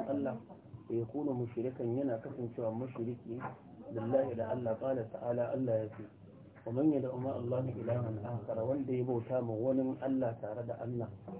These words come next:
"la burhana lahu bihi," ba shi da wani hujja na yin haka, "fa inna ma hisabuhu inda rabbih," ko hisabun sa na wajen ubangijinsa ne, "innahu," lalle kuma shi Allah, "la yuflihu al-kafirun," lalle waɗanda suke kafirai ne ba za su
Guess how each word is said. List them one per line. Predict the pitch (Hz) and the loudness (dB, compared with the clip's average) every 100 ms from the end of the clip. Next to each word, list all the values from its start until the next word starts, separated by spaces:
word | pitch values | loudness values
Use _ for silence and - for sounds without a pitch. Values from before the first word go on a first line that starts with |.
| - - - - - - | -12 -14 -14 -14 -18 -6
"la | 110 131 | 6 8
burhana | 139 123 117 131 127 | 8 4 2 2 2
lahu | 113 110 127 110 | 2 2 2 0
bihi," | 107 120 | 0 0
ba | 131 127 | 2 0
shi | 120 | 0
da | 110 | 0
wani | 120 123 | 0 0
hujja | 135 127 120 113 | -2 -4 -2 0
na | |
yin | 123 113 | 0 -2
haka, | 120 117 117 - - - - - | -2 -4 -6 -8 -14 -14 -12 -10
"fa | - | -4
inna | 120 139 127 | 0 2 4
ma | 123 127 | 4 2
hisabuhu | 113 101 131 110 107 110 | 0 2 2 2 -2 -2
inda | 127 117 | 0 0
rabbih," | 123 113 113 | 0 -2 -4
ko | 110 123 | -2 -4
hisabun | 110 - 135 127 113 | -2 0 2 2 -2
sa | 117 | -2
na | 110 | 0
wajen | 107 123 135 123 | 0 0 0 0
ubangijinsa | 110 127 131 120 117 110 117 | -2 -2 0 -2 -2 -6 -4
ne, | 131 110 101 - - - - - | -4 -4 -10 -14 -20 -20 -18 -2
"innahu," | 139 147 131 120 120 | 2 4 2 4 4
lalle | 135 143 139 | 6 6 4
kuma | - 131 123 - | 2 0 0 -2
shi | 131 | 0
Allah, | 139 139 117 | 2 2 4
"la | 127 | 4
yuflihu | 131 120 107 127 110 | 2 0 -2 -2 -2
al-kafirun," | 107 139 123 120 123 120 - - - - - | 2 4 4 4 2 0 -8 -16 -16 -14 0
lalle | 127 139 143 | 4 8 8
waɗanda | 156 147 131 120 | 6 6 4 2
suke | 131 120 | -4 -2
kafirai | 113 110 113 123 | 0 0 2 0
ne | 127 | 0
ba | 104 117 | 0 0
za | |
su | 139 | -2